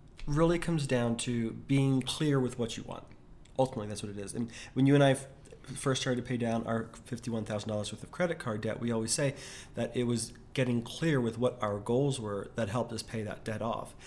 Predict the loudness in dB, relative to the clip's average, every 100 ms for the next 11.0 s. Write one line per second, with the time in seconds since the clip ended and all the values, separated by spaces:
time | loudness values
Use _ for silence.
0 | -16 -10 0 2 4 4 2 -2 4 4
1 | 4 2 4 4 4 2 0 -2 0 -2
2 | -4 -10 -10 -2 0 2 0 0 -2 -2
3 | -2 -4 -12 -16 -16 -8 0 2 2 -2
4 | -16 -20 -6 0 0 2 4 4 0 -2
5 | -2 -2 -4 -8 -6 0 0 0 0 0
6 | 0 0 0 2 0 0 -2 -2 -2 -2
7 | -6 -6 -4 -6 -10 -18 -20 -20 -18 -6
8 | -2 -2 -4 -10 -14 -20 -20 -16 -14 -12
9 | -12 0 0 0 -6 -14 -4 -2 0 0
10 | -2 -6 -12 -20 -20 -16 -6 -4 -2 -6